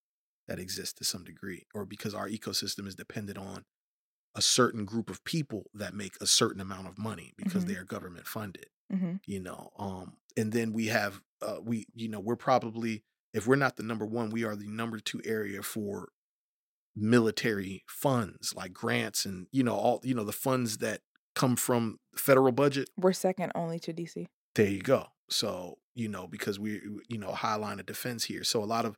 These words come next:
Speaker 1: a lot of companies, that's what you'll see a lot here is a lot of companies that have government contracts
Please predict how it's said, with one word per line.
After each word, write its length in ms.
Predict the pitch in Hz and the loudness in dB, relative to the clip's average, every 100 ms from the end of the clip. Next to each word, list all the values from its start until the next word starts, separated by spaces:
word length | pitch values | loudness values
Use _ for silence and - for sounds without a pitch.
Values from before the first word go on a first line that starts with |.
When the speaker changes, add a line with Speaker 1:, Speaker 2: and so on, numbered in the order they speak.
| _ _ _ - | _ _ _ -2
Speaker 1:
a 80 | 107 | 6
lot 240 | 117 131 | 8 8
of 120 | 127 | 6
companies, 640 | - 127 113 113 107 101 - _ _ _ - | 2 0 0 -4 -4 -4 -6 _ _ _ -8
that's 240 | 127 135 139 | 4 6 6
what 100 | 143 | 4
you'll 100 | 123 | 4
see 180 | - | 4
a 60 | 120 | 4
lot 240 | 113 104 | 2 0
here 180 | 104 117 | -2 -4
is 100 | 92 | -4
a 40 | 98 | -4
lot 140 | 110 | -4
of 40 | 107 | -2
companies 440 | 117 104 104 92 | -2 -2 -8 -6
that 120 | 101 | -6
have 220 | 104 92 - | -4 -6 -6
government 360 | 104 98 90 | -6 -6 -8
contracts 760 | - 117 110 - 110 101 - | -6 -6 -4 -2 -2 -2 -2